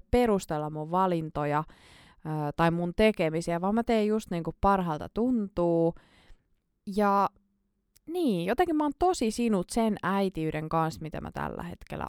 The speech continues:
oon. Ja mä toivon, että mä, se, että se pysyy, koska musta on tullut myös tosi paljon rennompi,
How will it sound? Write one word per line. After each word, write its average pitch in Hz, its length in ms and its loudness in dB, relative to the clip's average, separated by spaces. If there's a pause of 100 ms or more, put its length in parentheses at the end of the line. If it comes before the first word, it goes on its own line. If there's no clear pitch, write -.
oon. 147 420 -2 (220)
Ja 190 80 2
mä 208 60 0
toivon, 247 280 8
että 175 120 -4
mä, - 100 -6
se, - 140 -4
että - 160 -2
se 185 60 -4
pysyy, 160 520 0
koska - 300 -12
musta 190 260 -6
on 180 60 -4
tullut 170 240 -4
myös 165 200 -6
tosi 196 320 -2
paljon 151 380 -4 (120)
rennompi, 165 840 -2